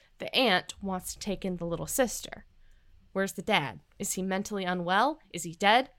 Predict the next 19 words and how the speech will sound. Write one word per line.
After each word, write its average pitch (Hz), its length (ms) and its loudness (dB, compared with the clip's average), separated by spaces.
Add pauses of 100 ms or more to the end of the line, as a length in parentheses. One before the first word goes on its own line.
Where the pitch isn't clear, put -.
(140)
Could 180 180 -6
you 170 60 -6
be 190 140 -4
a 190 60 0
little 208 140 0
more 196 140 0
clear? 233 520 -6 (520)
Also, 233 540 2 (200)
the 220 120 2
reality 262 380 6
of 226 80 2
the 214 60 0
situation 208 540 -2
is 175 180 -6
you, 240 340 0
un-, 220 220 0 (120)
as 196 200 4
the 185 100 4
viewer, 180 540 2